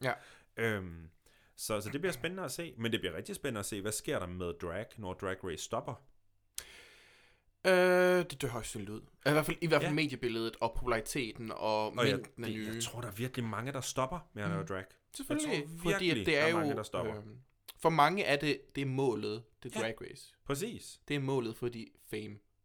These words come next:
Speaker 2: Netop.
Speaker 1: Penge og fame. Det er der, der tager den, der er den.
Speaker 2: Netop.
Speaker 1: Ja.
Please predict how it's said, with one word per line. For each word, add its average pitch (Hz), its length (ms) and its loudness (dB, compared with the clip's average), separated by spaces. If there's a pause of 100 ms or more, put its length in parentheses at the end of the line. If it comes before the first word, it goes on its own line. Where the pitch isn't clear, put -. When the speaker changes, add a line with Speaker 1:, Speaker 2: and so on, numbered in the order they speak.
Speaker 2:
Netop. 185 400 -4 (100)
Speaker 1:
Penge 170 340 0
og - 80 -4
fame. 104 280 -6 (120)
Det 135 60 -2
er - 40 -2
der, 127 140 6
der 117 80 -4
tager 120 200 -2
den, 170 240 -4
der 135 60 4
er 117 80 4
den. 190 80 2
Speaker 2:
Netop. 151 260 0
Speaker 1:
Ja. 95 120 0